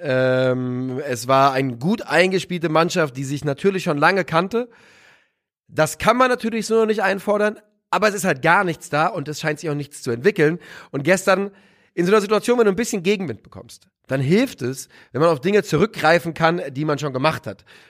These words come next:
Ähm, Dinge, von denen man weiß, dass sie funktionieren oder zumindest einem die Sicherheit geben,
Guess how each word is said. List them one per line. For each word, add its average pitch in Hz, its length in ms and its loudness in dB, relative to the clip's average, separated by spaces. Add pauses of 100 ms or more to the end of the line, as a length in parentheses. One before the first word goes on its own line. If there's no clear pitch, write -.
(100)
Ähm, 123 460 -2
Dinge, 190 220 4
von 170 120 0
denen 160 140 0
man 147 140 0
weiß, 185 240 4
dass 160 160 -2
sie 147 80 -8
funktionieren 196 720 0
oder 160 240 0
zumindest 175 420 -4
einem 147 140 -4
die 135 100 -6
Sicherheit 165 480 0
geben, 160 280 0